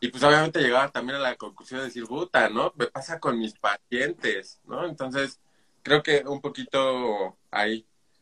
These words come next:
Yo en lo que, en lo que versó, eh, mi proceso terapéutico, creo que fue ahorita algo, eh,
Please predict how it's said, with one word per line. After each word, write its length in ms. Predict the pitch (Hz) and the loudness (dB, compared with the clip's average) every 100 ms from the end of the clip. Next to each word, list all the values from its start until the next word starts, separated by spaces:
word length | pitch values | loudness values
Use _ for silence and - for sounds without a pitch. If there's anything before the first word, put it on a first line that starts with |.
| _ _ _ _ _ _ | _ _ _ _ _ _
Yo 560 | 123 120 165 196 196 147 | -14 2 4 6 4 0
en 200 | 123 117 | 0 0
lo 180 | 110 | -2
que, 340 | - 117 113 - | -2 -2 -2 -4
en 220 | 120 110 110 | -6 -4 -4
lo 160 | 110 | -4
que 200 | - 110 | 0 0
versó, 680 | 110 110 110 139 139 151 165 135 | 2 2 0 -2 0 0 -2 -2
eh, 720 | 110 104 101 101 101 98 98 101 | -2 -2 -4 -6 -6 -8 -8 -2
mi 180 | 107 | -2
proceso 420 | 107 110 120 135 175 | 2 2 2 -6 -2
terapéutico, 1000 | 123 95 - 113 - _ _ 139 - - _ _ _ _ _ | 2 2 0 -6 -6 _ _ -2 -2 -6 _ _ _ _ _
creo 200 | 147 165 | 6 6
que 160 | 180 - | 6 0
fue 180 | - 165 | -2 -2
ahorita 440 | 160 156 151 135 | -2 -6 -2 -2
algo, 340 | 139 143 131 - | 0 -6 -8 -10
eh, 380 | 98 90 92 | -10 -10 -14